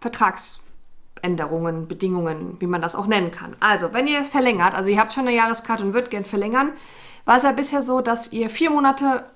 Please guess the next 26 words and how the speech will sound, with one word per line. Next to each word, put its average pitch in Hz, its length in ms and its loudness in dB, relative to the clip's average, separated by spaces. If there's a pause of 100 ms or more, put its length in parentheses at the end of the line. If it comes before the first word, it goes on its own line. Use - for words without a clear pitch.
gratis 226 680 0
on 269 180 2
top 277 200 -2
bekommen 196 400 -2
habt, 254 220 2
also 208 160 -4
insgesamt 196 440 -4
sechzehn 233 380 0
Monate 156 480 -6
die 151 100 -10
Jahreskarte 156 840 -8 (540)
dann 190 320 4
die 180 80 -2
neue 180 360 0
hattet. 277 400 -4 (360)
Das - 240 4
fällt 311 280 0
weg. - 440 -4 (100)
Stattdessen 247 540 0
bekommt 233 340 0
ihr 190 80 2
aber 208 160 2
fünfzehn 294 460 -6
Prozent 233 440 -4
Rabatt 202 420 2
auf 196 280 0